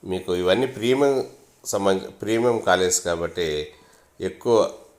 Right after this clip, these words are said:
అంటే టెన్ to ట్వెల్వ్ లాఖ్స్ అమౌంట్‌లో నీకు శాలరీ రావడం,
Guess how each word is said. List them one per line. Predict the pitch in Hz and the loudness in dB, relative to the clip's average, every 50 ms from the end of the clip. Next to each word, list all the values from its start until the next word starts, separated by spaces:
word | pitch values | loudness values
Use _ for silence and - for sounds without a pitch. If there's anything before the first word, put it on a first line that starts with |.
| - 92 | -4 -4
అంటే | 95 92 95 90 87 90 90 87 82 82 85 80 - - - _ _ _ _ _ - | -2 0 0 0 2 2 0 0 -2 -4 -4 -6 -8 -12 -20 _ _ _ _ _ 2
టెన్ | 107 107 113 | 2 2 2
to | 113 123 117 | 2 0 -2
ట్వెల్వ్ | - - 101 95 92 | 0 2 2 2 4
లాఖ్స్ | 95 95 95 95 - - - - - - - _ _ _ _ _ _ _ _ _ _ _ _ - | 4 4 4 2 0 -4 -4 -4 -8 -12 -20 _ _ _ _ _ _ _ _ _ _ _ _ -6
అమౌంట్‌లో | 90 87 90 92 92 92 92 - - 92 87 85 85 | -4 0 2 2 2 0 0 -4 -2 0 0 0 0
నీకు | 85 85 82 - 85 85 | -2 -4 -6 -6 -8 -8
శాలరీ | - - 85 82 85 85 85 87 85 | -4 0 2 2 2 2 0 0 0
రావడం, | 85 82 80 78 76 | 2 2 2 0 -4